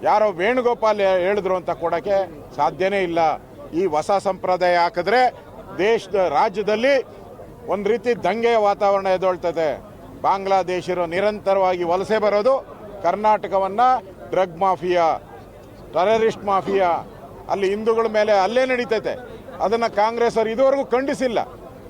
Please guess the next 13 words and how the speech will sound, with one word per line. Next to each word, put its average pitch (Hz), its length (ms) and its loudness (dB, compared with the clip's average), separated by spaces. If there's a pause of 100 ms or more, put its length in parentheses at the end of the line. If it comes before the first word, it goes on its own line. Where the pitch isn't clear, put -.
(120)
ಆದ್ರೆ 165 300 0
ಇಲ್ಲಿ 226 500 -2 (400)
ಮುಸ್ಲಿಮರ 277 540 0 (1200)
ವಿಚಾರ 262 360 2
ಬಂದಾಗ 208 380 0 (680)
ಇಡೀ 277 360 2 (280)
ಕಾಂಗ್ರೆಸ್ 240 440 2
ಪಾರ್ಟಿ 143 640 -2
ಎದ್ದು 226 280 2
ನಿಂತಿರೋದು 196 500 0
ಯಾಕೆ? 143 540 -2
ನಮ್ಮ 143 180 -4
ಪ್ರಶ್ನೆ. 160 360 -4